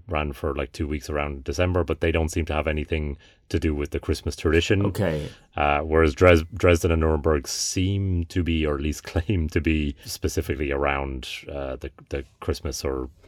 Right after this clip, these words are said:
Speaker 1: Yuletide
Speaker 2: Yeah, sort
Speaker 1: festival,
Speaker 2: of ad-,
Speaker 1: I guess.
Speaker 2: Advent festivals to kind of stock up for the bi-, for the
Speaker 1: Yeah.
Speaker 2: big winter party.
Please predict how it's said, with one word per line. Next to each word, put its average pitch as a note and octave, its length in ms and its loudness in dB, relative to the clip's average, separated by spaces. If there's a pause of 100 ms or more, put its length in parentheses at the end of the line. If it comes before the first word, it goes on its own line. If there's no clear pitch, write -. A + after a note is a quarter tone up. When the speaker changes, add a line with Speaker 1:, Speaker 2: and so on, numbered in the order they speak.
(160)
Speaker 1:
Yuletide C#2 600 -2
Speaker 2:
Yeah, G#2+ 180 4
sort E2+ 200 -2
Speaker 1:
festival, E2 100 -4
Speaker 2:
of F#2+ 180 2
ad-, - 60 -2
Speaker 1:
I F#2+ 120 4
guess. D#2+ 140 -4
Speaker 2:
Advent D#2+ 200 -2
festivals D#2+ 720 -2
to D#2 80 -6
kind D2+ 160 -6
of D2 60 -6
stock - 340 2
up E2 220 -2
for D2+ 100 -6
the D#2 80 -4
bi-, C#2+ 120 -4
for - 180 -4
the G#2 60 0
Speaker 1:
Yeah. G2 160 6
Speaker 2:
big C2+ 80 -2
winter E2+ 260 -2
party. D2 400 -10